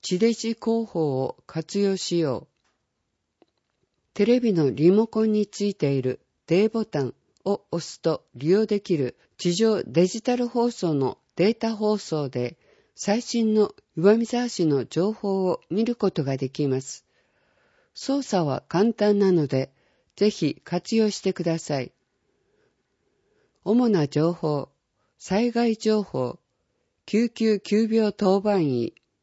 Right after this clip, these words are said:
イベント情報、市からのお知らせなど、暮らしに関する情報を五件掲載。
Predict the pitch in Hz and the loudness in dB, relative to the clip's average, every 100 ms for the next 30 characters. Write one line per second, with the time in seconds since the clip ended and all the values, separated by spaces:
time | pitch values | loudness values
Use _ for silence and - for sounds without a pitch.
0 | _ _ _ 143 165 233 226 220 214 214 | _ _ _ -2 2 2 2 -2 0 0
1 | 208 180 135 127 _ _ _ _ _ - | -2 -2 -4 -4 _ _ _ _ _ -14
2 | - - 240 170 131 117 - 143 - 175 | -8 -2 0 2 0 -4 -8 -8 -2 0
3 | 170 - 147 - _ _ _ _ _ 180 | -2 -2 -4 -4 _ _ _ _ _ -2
4 | 180 139 135 - _ _ - 180 214 220 | 0 0 0 -6 _ _ -2 0 0 0
5 | 220 208 208 202 - 156 135 117 156 196 | 2 2 2 0 0 -2 -2 0 2 2
6 | 190 185 175 160 147 - - 147 - 226 | 0 -2 0 0 -2 -4 0 0 2 0
7 | 180 123 - 147 156 - 143 127 | 0 -4 -4 -2 -2 -4 -6 -6